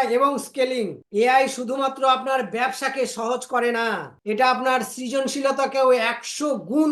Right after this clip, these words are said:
বাড়িয়ে দিতে পারে। চলুন দেখে নেই কিভাবে। আপনি দ্রুত এবং হাই এন্ড ডিজাইন করতে চাইছেন? কাজে লাগান Canva, Midjourney বা লিওনার্ডো এআই কে। ইনস্ট্যান্ট কন্টেন্ট আইডিয়া পেতে চান? কাজে লাগান চ্যাট জিপিটি,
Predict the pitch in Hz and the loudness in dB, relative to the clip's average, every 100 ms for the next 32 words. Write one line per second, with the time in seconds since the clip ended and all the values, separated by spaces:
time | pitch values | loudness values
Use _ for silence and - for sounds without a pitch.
0 | 262 254 254 240 226 226 208 175 143 - | 2 2 2 -2 -2 -2 -2 -4 -8 -12
1 | - 240 277 262 262 262 262 226 240 233 | 0 2 2 2 2 4 2 2 2 2
2 | 208 175 139 - - 220 233 277 240 165 | 2 0 -8 -16 -8 -4 0 0 0 -2
3 | 269 302 311 302 285 285 254 - 156 233 | -2 0 2 2 2 0 -2 -2 0 2
4 | 285 302 269 196 226 277 285 294 294 302 | 2 -2 -2 -2 0 0 0 -2 -4 0
5 | 302 262 240 147 - _ 214 233 269 262 | 0 2 0 0 -12 _ 0 2 6 6
6 | 262 262 240 240 240 247 247 254 233 240 | 6 2 2 0 0 2 2 2 2 -2
7 | 214 233 254 254 254 247 233 233 254 254 | -2 0 2 0 -2 0 -2 0 0 0
8 | 247 247 247 233 240 233 226 185 143 - | -2 2 2 2 0 -4 -6 -8 -10 -14
9 | 254 254 294 - 269 285 302 262 277 294 | -6 -2 -2 -2 0 0 0 0 0 0
10 | 294 285 302 302 302 294 285 180 135 _ | -2 0 0 0 -4 -2 -2 -2 -8 _
11 | - 226 269 277 277 262 - 277 262 220 | -4 0 2 2 0 -2 -2 2 2 2
12 | 262 269 220 240 | -6 -8 -6 -6